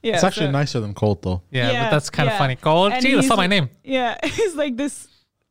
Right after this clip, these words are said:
Speaker 1: loser guy who lives with his mom. He's, like, super attached to his mom, like,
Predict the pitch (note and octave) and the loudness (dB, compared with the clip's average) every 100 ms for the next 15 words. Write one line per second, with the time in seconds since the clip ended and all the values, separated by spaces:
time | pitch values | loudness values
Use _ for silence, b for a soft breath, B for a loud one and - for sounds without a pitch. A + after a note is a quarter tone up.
0 | - A#3 A#3 B3 D4 A#3+ A3+ A3+ G3+ F3+ | -8 -2 2 2 0 -2 -4 -4 0 2
1 | E3+ G3+ G3+ - - G3+ G3+ F3+ A3 A3+ | 2 2 -2 -6 -6 -2 0 0 2 2
2 | A3+ G#3 F#3 F#3 F#3+ F3+ F3 G3 G3 F#3+ | 0 -4 -4 -4 -4 -2 -4 -4 -4 -4
3 | F3+ E3+ - - A3 G#3 F#3 F#3 D#3+ - | -4 -6 -6 -4 -4 -2 -2 -4 -4 -6
4 | F#3+ F3+ F3 E3+ F#3+ F3 D#3 D3+ | -6 -4 -4 -4 -4 -4 -6 -8